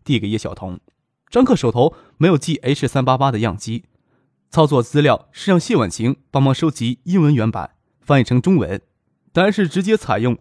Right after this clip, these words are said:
九七年之后才逐步规划起来的手机术语，绝对比爱立信第一份中文操作说明要通俗易懂、合乎规范。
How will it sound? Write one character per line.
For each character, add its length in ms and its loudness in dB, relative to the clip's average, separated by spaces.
九 160 -2
七 140 0
年 120 4
之 120 -4
后 340 -6
才 160 0
逐 160 -4
步 140 -6
规 160 -2
划 180 0
起 160 -8
来 160 -8
的 320 -4
手 240 -8
机 160 -6
术 180 -4
语， 200 -10
绝 120 -2
对 140 0
比 140 -6
爱 140 -2
立 100 0
信 200 0
第 140 -2
一 80 2
份 260 0
中 200 2
文 120 4
操 160 0
作 160 -2
说 160 -2
明 240 0
要 140 -4
通 240 0
俗 180 -4
易 140 -4
懂、 200 -6
合 180 0
乎 140 -2
规 160 0
范。 280 -8